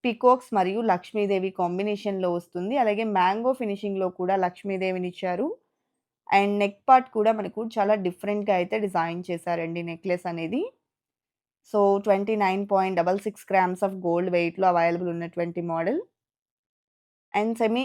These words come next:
యాంటిక్ స్టైల్‌లో డిజైన్ చేసినటువంటి మరొక నెల్లూరు వర్క్ నెక్లెస్ అండి. రూబీ స్టోన్స్, ఎమరాల్డ్స్, అలాగే సీజెడ్స్‌తో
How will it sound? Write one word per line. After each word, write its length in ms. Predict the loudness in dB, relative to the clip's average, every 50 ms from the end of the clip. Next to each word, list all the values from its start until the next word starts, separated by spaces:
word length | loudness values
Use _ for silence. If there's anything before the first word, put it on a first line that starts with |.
| -2 2
యాంటిక్ 480 | 4 4 4 4 0 -2 -6 -6 -10
స్టైల్‌లో 400 | -4 2 2 2 2 2 0 0 0
డిజైన్ 360 | 0 0 0 0 0 0 -4 -4
చేసినటువంటి 760 | -4 -6 -6 -4 -6 -8 -8 -6 -4 -4 -4 -4 -4 -6 -4
మరొక 300 | -2 0 0 0 0 0 -2
నెల్లూరు 420 | -2 -2 -2 -2 -2 -2 -4 -2
వర్క్ 240 | -2 -2 -2 -2 -6
నెక్లెస్ 400 | -8 -8 -4 -2 -2 -2 -2 -2
అండి. 280 | -4 -4 -4 -4 -4 -4 -4 -6 -10 _ _ -4
రూబీ 320 | -2 0 0 0 0 0 -2
స్టోన్స్, 480 | -4 -4 -4 -2 0 0 0 0 -2 -4 -4 -2
ఎమరాల్డ్స్, 600 | 0 2 2 2 4 4 4 4 2 2 0 0
అలాగే 260 | 0 0 2 0 -2
సీజెడ్స్‌తో 680 | -2 -2 -2 -2 0 0 -2 -4 -4 -10 _ -2 -2